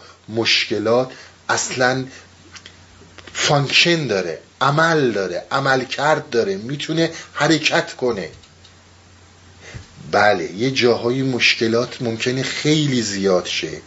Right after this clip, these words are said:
که انسان رو خسته کنه، از اون طرف داستان رو هم داره بدون تردید،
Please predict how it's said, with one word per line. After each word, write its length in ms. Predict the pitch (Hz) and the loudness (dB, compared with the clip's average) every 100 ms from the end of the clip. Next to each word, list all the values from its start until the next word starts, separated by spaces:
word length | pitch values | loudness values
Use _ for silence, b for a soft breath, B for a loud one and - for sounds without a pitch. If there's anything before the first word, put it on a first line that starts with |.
| B B B - | B B B -12
که 160 | - 120 | 2 2
انسان 440 | 110 - 117 117 | 4 2 2 0
رو 60 | 120 | -4
خسته 440 | - 117 - 120 | -4 -2 0 0
کنه، 320 | 113 101 90 82 | 0 -2 -2 -4
از 240 | 110 101 90 - | -2 -2 -4 -4
اون 200 | 139 123 | -2 0
طرف 360 | 113 110 104 | 0 0 -2
داستان 540 | 98 98 92 - 98 110 | -4 -4 -6 -6 -8 -8
رو 100 | 92 | -8
هم 180 | 101 | -8
داره 380 | 110 120 120 82 - B B B - 123 | -6 -4 -4 -6 -14 B B B -4 4
بدون 260 | 151 127 | 4 4
تردید، 580 | 175 - - - - - | -4 -10 -18 -20 -20 -20